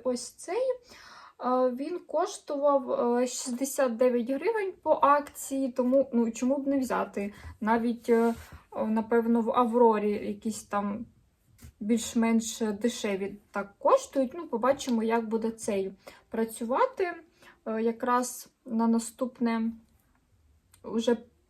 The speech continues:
приб-, прибирання вже піде цей засіб. Так, і останнє, що в мене тут є, а, це,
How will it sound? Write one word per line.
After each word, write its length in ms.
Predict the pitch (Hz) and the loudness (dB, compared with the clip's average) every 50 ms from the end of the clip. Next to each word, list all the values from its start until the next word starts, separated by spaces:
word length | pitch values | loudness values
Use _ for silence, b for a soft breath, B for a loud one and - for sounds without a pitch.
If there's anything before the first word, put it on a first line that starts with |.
| _ _ _ _ _ | _ _ _ _ _
приб-, 460 | - 254 269 262 233 247 240 - 240 | 0 2 2 2 2 2 2 2 2
прибирання 800 | 240 - 262 294 285 240 269 277 285 330 440 508 508 453 381 285 | 2 0 0 2 4 6 6 6 6 6 4 2 -2 -4 -2 -2
вже 240 | 254 262 233 269 269 | -2 2 4 2 2
піде 340 | 269 - 269 254 247 254 | 2 -2 -6 -2 0 0
цей 300 | 254 - - 208 196 196 | 0 -2 -4 -6 -6 -6
засіб. 560 | 196 208 - 214 226 - - - 208 220 - _ _ _ _ _ _ _ _ _ _ _ _ _ _ _ _ _ _ _ _ _ B B B B B B B B B B B B B B B _ _ _ | -6 -8 -8 -10 -10 -12 -12 -14 -14 -14 -16 _ _ _ _ _ _ _ _ _ _ _ _ _ _ _ _ _ _ _ _ _ B B B B B B B B B B B B B B B _ _ _
Так, 480 | - 311 320 330 339 349 339 - - - - _ | -6 -4 -2 -2 -4 -4 -6 -10 -16 -20 -16 _
і 160 | - 349 381 554 - - | -4 -2 -2 -2 2 4
останнє, 1200 | 277 311 311 - - - - - - - 254 254 247 247 247 247 247 262 277 294 311 320 320 320 | 4 4 4 0 -4 -8 -10 -12 -2 4 6 8 8 8 8 6 4 4 2 0 -2 -4 -6 -6
що 320 | - - - - 285 277 | -8 -10 -2 2 2 2
в 60 | 269 | 4
мене 320 | 269 269 277 269 254 262 254 | 4 2 2 2 2 0 0
тут 360 | 254 - 262 233 - - - | -2 -6 -8 -8 -8 -8 -10
є, 320 | 247 262 294 359 508 571 605 605 B B B B B B B | -10 -6 -2 0 2 2 2 0 B B B B B B B
а, 280 | - - 254 254 254 254 | -4 0 2 2 2 2
це, 720 | 254 - - - - - - 311 339 381 415 415 403 392 | 0 -2 -6 -10 -6 -4 -2 0 0 0 0 -2 -4 -8